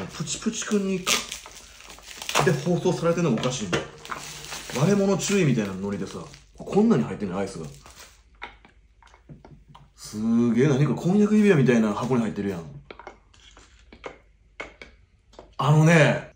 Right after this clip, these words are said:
もう、箱の時点からなんか香りがすごい。あの、き-、キノコみたいな、あの、だ-、だからトリュフやわ、これ多分。これもトリュフで作っ-、作ってんじゃん、これ。このベルトみたいな。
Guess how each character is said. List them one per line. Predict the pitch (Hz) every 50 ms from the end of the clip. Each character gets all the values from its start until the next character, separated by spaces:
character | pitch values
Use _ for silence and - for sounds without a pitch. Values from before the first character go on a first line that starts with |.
| _ _ _ -
も | 151 156 165 151 - - -
う、 | - - _ _ _ _ -
箱 | - 208 - 320 311 302 302
の |
時 | 269 240
点 | 370 359 320 240
か | 247
ら | 233 226 -
な | - 165
ん | 175 - -
か |
香 | - - 214 233 247 247
り | 240 226
が | 226 -
す | - - -
ご | 131 123 131 120 101
い。 | - - - - _ _ _ _ _ _ _ _ _ -
あ | 120 127
の、 | 127 120
き-、 | - - - - - -
キ | 156
ノ | 165 185 220
コ | 214 - 156
み | 135 113
た | 117
い | 113 101
な、 | 95
あ | 113
の、 | 117 113 107 113
だ-、 | 117 139
だ | - - -
か | 120
ら | - - -
ト | - - 311 349
リ | 320
ュ | 185
フ | 139 123
や | 101
わ、 | 95 -
こ | - 98
れ | 92
多 | - 127
分。 | 110 101 82 - - - _ _ _ _ _ _ _ _ _ _ _ _ _ _ _ _ _ _ _ _ _ _ _ _ _ _ _ _ _ _ _ _ _ _ _ _ _ _ _ _ _ _ _ _ _ _ _ _ _ _ _ _ _ _ _ _ _ _ _ _ _ _ - - - 151 -
こ | - - 311
れ | 370
も | 349 247
ト | - 277
リ | 381
ュ | 370
フ | 185
で | 135 120
作 | - - 123
っ-、 | - -
作 | - - 127
っ | -
て | - 123
ん | 107
じ | 101
ゃ | 92
ん、 |
こ | 90 87
れ。 | 76 - - - _ _
こ | - 101
の | 92
ベ | 101 113
ル | 110 107
ト | - 107
み | 98 92
た | 90
い | 87
な。 | 80